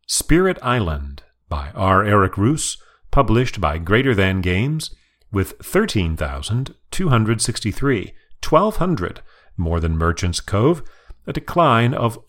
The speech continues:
one point seven percent. Ending a five-week run back in the top ten, falling from ten to sixteen, Sleeping Gods by Ryan Lockett,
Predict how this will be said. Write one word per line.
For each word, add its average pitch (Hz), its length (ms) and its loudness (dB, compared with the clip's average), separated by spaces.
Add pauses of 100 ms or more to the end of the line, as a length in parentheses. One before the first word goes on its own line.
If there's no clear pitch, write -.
one 147 580 0
point 127 420 0
seven 82 560 -2
percent. 90 540 -2 (2250)
Ending 175 360 6
a 127 120 6
five-week 139 720 2
run 107 460 4
back 104 260 2
in 104 80 2
the 90 80 0
top - 360 -2
ten, 110 460 -2 (220)
falling 101 460 2
from 85 240 -2
ten 110 500 0 (200)
to 98 100 -2
sixteen, 98 880 0 (580)
Sleeping 151 600 2
Gods 82 680 0 (320)
by 78 220 -6
Ryan 85 400 0
Lockett, 104 460 0